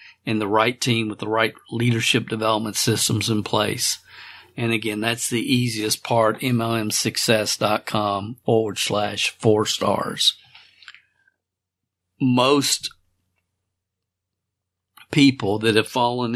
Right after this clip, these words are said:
that are money motivated and have been overtaken by greed and leave traditional, credible network marketing companies to start participating in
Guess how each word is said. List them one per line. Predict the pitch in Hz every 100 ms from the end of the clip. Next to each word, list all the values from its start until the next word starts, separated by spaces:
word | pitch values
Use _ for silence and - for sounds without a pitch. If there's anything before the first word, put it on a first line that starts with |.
| 120
that | 113
are | 110
money | 117 123 127
motivated | 127 127 117 104 104 104 101 117 _ _ _ _ _ _ _ _ _ _ _ _ _ _ _ _ _ _ -
and | 120 117
have | 113
been | 123
overtaken | 117 123 120 123 117 113 113
by | 107
greed | 104 113 117 113 113 107 - _ _ _ _ _ _ _ _ -
and | 113 120 117 113 110
leave | - 123 127 123
traditional, | - 120 110 117 123 117 120 117 110 - _ _ _ _ _ _ -
credible | 135 120 110 110 110 104
network | 110 117 117 110
marketing | 113 110 117 104
companies | - 104 - 110 104 98
to | -
start | - - 113 -
participating | 95 - 117 - 117 113 113 107 107 107
in | - 113 110 107 107